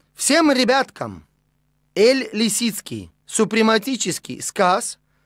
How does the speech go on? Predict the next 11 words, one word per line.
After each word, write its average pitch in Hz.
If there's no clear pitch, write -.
про 180
два 170
квадрата 175
в -
шести 208
постройках. 208
Не 202
читайте, 214
берите, 202
бумажки 208
складывайте. 139